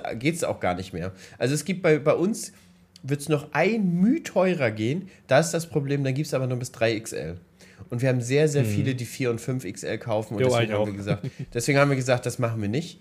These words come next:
Speaker 1: Wir ge-, wir gehen, aber das ist ein bisschen schade, weil ich, ich würd auch gar keinen Mehrpreis dafür nehmen. Ich will das, ich will einfach nur, dass die Leute das kaufen und sagen, „Jo, das ist Qualität,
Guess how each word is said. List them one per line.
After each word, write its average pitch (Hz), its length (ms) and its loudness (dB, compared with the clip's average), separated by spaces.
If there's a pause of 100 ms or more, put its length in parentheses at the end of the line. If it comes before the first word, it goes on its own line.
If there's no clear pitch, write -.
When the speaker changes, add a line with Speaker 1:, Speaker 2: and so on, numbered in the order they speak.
(260)
Speaker 1:
Wir 120 80 -4
ge-, 113 180 -4
wir 123 80 -4
gehen, 123 240 -4
aber 156 200 6
das 190 160 -2
ist 208 60 -10
ein - 40 -18
bisschen - 240 -8
schade, 120 480 2
weil 127 160 2
ich, 156 260 -8
ich 160 220 -8
würd 190 180 0
auch - 240 -4
gar 175 120 2
keinen 160 200 0
Mehrpreis 180 460 0
dafür 165 240 -2
nehmen. 151 160 0
Ich 147 140 -6
will 151 80 2
das, 151 180 -2
ich 147 120 -6
will 147 200 -4
einfach 185 340 -2
nur, 175 240 2 (300)
dass 131 160 0
die 143 80 -4
Leute 135 240 4
das 117 160 2
kaufen 160 340 4
und 143 100 2
sagen, 135 220 2 (160)
„Jo, 113 300 4 (320)
das 127 200 0
ist 120 140 -10
Qualität, 175 640 0